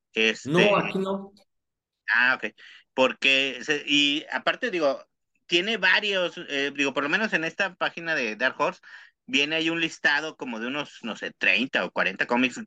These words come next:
Speaker 1: que puedes leer gratis de diferentes series y cosas chidas. O sea, yo nunca la había utilizado y me gustó. Dije, "Ah, está chida la página de Dark Horse". Y te digo, igual, si compras digital,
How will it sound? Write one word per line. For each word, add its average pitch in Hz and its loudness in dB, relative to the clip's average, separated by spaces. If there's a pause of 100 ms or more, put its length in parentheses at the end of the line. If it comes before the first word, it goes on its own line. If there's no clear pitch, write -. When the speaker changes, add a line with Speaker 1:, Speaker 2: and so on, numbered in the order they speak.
Speaker 1:
que 110 -2
puedes 113 2
leer 113 2
gratis 120 0
de 104 -6
diferentes 98 -4
series 127 2 (400)
y 107 -6
cosas 143 -4
chidas. 127 4
O 110 -4
sea, 120 2 (240)
yo 143 4
nunca 196 2
la 180 4
había 160 2
utilizado 165 0
y 123 0 (280)
me 127 -2
gustó. 123 0
Dije, 143 -4
"Ah, 185 -8
está - -20
chida 185 -2
la 160 -2
página 156 -4
de 131 4
Dark 127 2
Horse". 120 -8 (360)
Y 135 0
te 151 2
digo, 151 2
igual, 156 4
si - -6
compras 190 0
digital, 185 -2